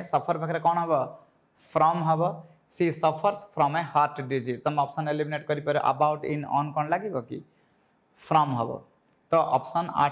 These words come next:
ପାଖରେ କ'ଣ ହବ? ସି ହବ। କ୍ଲିୟର? Now we'll go to the next question। Give me a second। Number nine, the teacher set some homework dash the lesson। ଲେସନ୍ର ଏଣ୍ଡରେ,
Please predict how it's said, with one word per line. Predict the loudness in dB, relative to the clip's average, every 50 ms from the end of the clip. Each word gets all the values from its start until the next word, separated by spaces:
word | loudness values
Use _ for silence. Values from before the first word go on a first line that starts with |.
| 0 -2
ପାଖରେ | -2 -2 -2 0
କ'ଣ | 2 2 2 2 0
ହବ? | 0 -2 -4 -4 -8 -14 -20
ସି | -20 -12 -8 -8 -8 -8
ହବ। | -8 -12 -16 -18 -18 -12 _ 4
କ୍ଲିୟର? | 6 6 6 4 0 -6 -10 -16 -20 -20 _ _ _ _ _ _ _ _ _ _ -2
Now | 2 4 4 4 2
we'll | 0 0
go | 0 0
to | 0 0 0
the | 0 0 0
next | 0 -2 -6 -8 -6
question। | -6 -6 -6 -6 -4 -2 -2 -2 -2 -4 -6 -12 -20 _ _ _ -10 -6
Give | -4 -4
me | -4 -4 -4
a |
second। | -6 -6 -6 -4 -2 -2 -2 -4 -6 -10 -14 -20 _ _ _ -18 -18 -18 _ _ _ _ _ _ _ _ _ _ -18 -18 -12 -6
Number | 0 2 2 4 4 4
nine, | 4 4 2 2 0 -4 -8 -12 -16 _ _ _ _ _ 0
the | 0 0
teacher | 2 4 2 2 4 4 2 4 4 2 0 0 -2 -6 -10
set | -14 -2 2 2 2 2 0 -4
some | -2 0 0 0 0
homework | 0 0 0 0 0 0 2 2 2 2 2 0 -6 -12 -14 -20 _ _ _ _ -4 2 4
dash | 4 4 4 2 0 0 2
the | 2 4 4 2 2
lesson। | 2 2 2 2 2 0 2 2
ଲେସନ୍ର | 2 2 2 0 0 -2 -2 0 -2 -2 -2 -2
ଏଣ୍ଡରେ, | 0 0 0 0 0 0 0 0 2 0